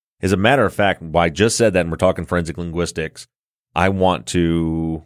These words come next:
re-look at that statement, and I don't have any devices in front of me to do it, so I guess we'll talk about it Sunday. But there's a big difference if he wrote "a Wiley Holt" or if he wrote "Wiley Holt."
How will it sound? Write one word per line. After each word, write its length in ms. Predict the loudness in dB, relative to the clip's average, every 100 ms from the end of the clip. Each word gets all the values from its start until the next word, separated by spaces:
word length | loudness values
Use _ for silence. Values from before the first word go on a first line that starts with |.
| _ -16
re-look 720 | -8 0 2 4 2 0 0
at 80 | 0
that 160 | -2
statement, 400 | 0 -4 -4 -6
and 80 | -4
I 60 | -2
don't 140 | -2
have 100 | -2 -2
any 220 | -2 -2
devices 380 | 0 -2 -2 -4
in 80 |
front 160 | -4 -4
of 40 |
me 60 | -6
to 80 | -8
do 220 | -6 -6
it, 120 | -8
so 200 | -8 -8
I 80 | -6
guess 140 | -6 -8
we'll 80 |
talk 240 | -6 -6 -2
about 140 | -4
it 100 | -4
Sunday. 400 | -6 -4 -4 -6 -10 _ _ _ 0
But 260 | 0 2
there's 200 | 0 2
a 60 | 0
big 280 | 2 0 2
difference 340 | 0 0 -4
if 80 | -4
he 100 | -2
wrote 380 | -2 -2 -4 -6
"a 140 | -2 0
Wiley 380 | 0 0 -2 -4
Holt" 380 | -4 -4 -8 -10
or 300 | -6 -4 -4
if 100 | -6
he 80 | -6
wrote 360 | -4 -4 -6 -6
"Wiley 400 | 0 0 -2 -2
Holt." 420 | -2 -2 -6